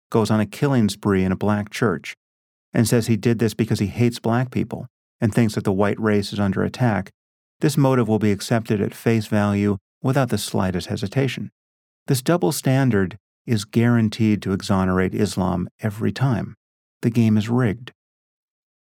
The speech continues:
Do not mistake what I'm saying now for anti-Muslim bigotry. I'm talking about the consequences of ideas, not the ethnic origins of people.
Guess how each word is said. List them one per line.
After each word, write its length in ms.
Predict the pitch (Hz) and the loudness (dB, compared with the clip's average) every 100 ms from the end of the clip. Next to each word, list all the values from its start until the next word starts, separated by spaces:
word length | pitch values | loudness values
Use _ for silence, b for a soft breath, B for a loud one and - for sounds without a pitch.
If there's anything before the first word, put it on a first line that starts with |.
| _ | _
Do 120 | 139 | 2
not 240 | 135 175 - | 4 4 2
mistake 500 | 160 - 143 135 131 | -2 0 0 2 0
what 100 | 113 | 0
I'm 140 | 110 | 0
saying 380 | - 110 104 95 | 0 2 2 4
now 340 | 92 90 85 | 2 2 0
for 200 | 82 - - | -4 -6 -2
anti-Muslim 840 | 101 98 104 92 92 87 95 95 | -2 0 0 0 -2 -2 0 0
bigotry. 480 | 120 113 - - - _ _ _ _ | 0 -2 -4 -8 -14 _ _ _ _
I'm 120 | 131 | -4
talking 280 | 120 147 156 | 0 2 2
about 160 | 139 123 | 0 0
the 80 | 120 | -4
consequences 1080 | - - 139 143 143 127 120 107 113 107 - | -8 -2 0 0 -2 0 0 2 0 -2 -4
of 180 | 113 | -2
ideas, 520 | 104 92 95 - - - _ _ _ | -2 0 -2 -2 -8 -18 _ _ _
not 140 | 120 120 | -2 0
the 140 | 135 | 0
ethnic 400 | 131 123 117 110 | 0 0 0 0
origins 500 | 110 107 98 98 98 | 0 0 0 0 -2
of 140 | 107 101 | -2 -6
people. 380 | - 139 - | -6 -6 -8